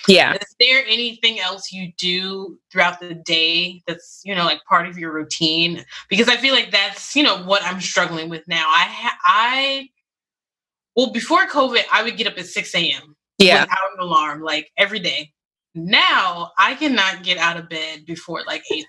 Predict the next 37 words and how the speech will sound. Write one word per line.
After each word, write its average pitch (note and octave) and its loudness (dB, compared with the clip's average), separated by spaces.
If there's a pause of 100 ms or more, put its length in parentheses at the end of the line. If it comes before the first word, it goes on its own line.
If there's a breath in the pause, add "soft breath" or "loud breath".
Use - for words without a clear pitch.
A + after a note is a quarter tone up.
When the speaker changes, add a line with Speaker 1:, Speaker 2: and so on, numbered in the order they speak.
Speaker 2:
thirty. D#4 -8 (180)
Speaker 1:
Yeah. F#3+ 8
Speaker 2:
And D#3 4
then A3+ 4
I A#3 -6
just, C4 -4
you E4+ 4
know, C#4+ 4
I A3 4
roll A3 4
right G#3+ 4
into G#3+ -4
my G3+ 2
office G3 0 (100)
and, F3 -2 (680)
you A3 4
know, F#3+ 0
it's F3 -6
just G3+ -6
kind G#3+ 0
of F#3 -6
like, F3 0
it G#3 -2
feels, D4+ 0 (1120)
I C#4 2
don't, F4+ 0
I D4+ 2
don't F4 0
like D4 0
the C4+ -6
way B3 2
it G#3+ -4
feels E3 -14
because G3 -8
Speaker 1:
Yeah. F3+ 10
Speaker 2:
I'm G3 0
like, A#3 2